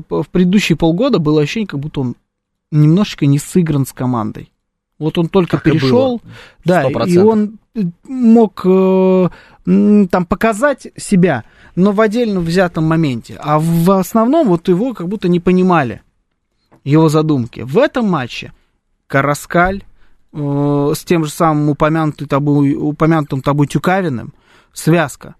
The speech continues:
Speaker 1: обалденная, сыгранная. Один знает, куда отдавать, второй всегда практически знает, куда бежать.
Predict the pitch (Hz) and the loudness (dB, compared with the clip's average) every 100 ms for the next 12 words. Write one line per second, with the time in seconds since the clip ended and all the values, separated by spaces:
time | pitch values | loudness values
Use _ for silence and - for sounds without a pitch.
0 | _ 131 131 147 156 139 107 - - - | _ -4 -2 0 0 0 -4 -14 -6 -2
1 | 180 147 117 110 92 123 147 175 156 185 | 0 0 -4 -10 -8 -2 2 2 2 0
2 | 175 - 170 165 156 160 180 202 - 147 | -2 -4 0 0 0 0 0 -4 -4 -4
3 | 143 185 196 - - 151 143 180 196 156 | 0 -2 -4 -10 -6 -4 0 0 0 -2
4 | - 170 - - 147 165 156 165 160 160 | -4 -10 -8 -4 0 0 0 0 0 0
5 | 156 127 87 | -2 -4 -8